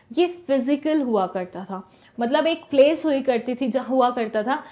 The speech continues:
जहाँ पे बायर्स भी आते थे, सेलर्स भी आते थे, ऑक्शन होती थी शेयर्स की और ऐसे शेयर्स परचेज किए जाते थे या बेचे जाते थे। लेकिन आहिस्ता आहिस्ता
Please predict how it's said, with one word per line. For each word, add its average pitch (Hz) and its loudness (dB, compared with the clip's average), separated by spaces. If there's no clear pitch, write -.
जहाँ 254 0
पे 277 4
बायर्स 226 2
भी 311 2
आते 285 2
थे, 302 -2
सेलर्स 240 0
भी 294 0
आते 277 2
थे, 294 0
ऑक्शन 214 -2
होती 285 -2
थी 302 -2
शेयर्स 262 -2
की 294 -4
और 302 4
ऐसे 285 -2
शेयर्स 285 0
परचेज 220 -4
किए 190 -4
जाते 185 -6
थे 311 -2
या 349 2
बेचे 214 0
जाते 180 -10
थे। - -14
लेकिन 302 2
आहिस्ता 247 2
आहिस्ता 214 0